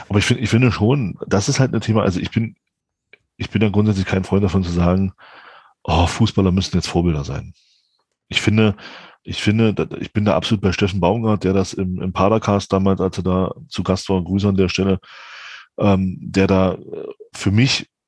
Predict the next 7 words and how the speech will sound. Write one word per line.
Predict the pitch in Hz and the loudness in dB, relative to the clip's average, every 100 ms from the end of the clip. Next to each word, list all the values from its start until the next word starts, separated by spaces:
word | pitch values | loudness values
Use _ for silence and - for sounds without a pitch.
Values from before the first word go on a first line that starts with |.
| _ _ _ _ _ _ _ - | _ _ _ _ _ _ _ -14
was | 87 85 98 98 | -10 -4 -4 0
Wunderbares | 104 135 117 107 107 98 | 0 2 2 2 0 -4
gesagt | - 95 101 - | -6 -2 -2 -2
hat | 95 | -6
zum | 90 92 | -6 -4
Thema | 95 95 | 0 0
Vorbilder | 90 - 104 110 104 101 95 | -2 2 2 4 4 4 0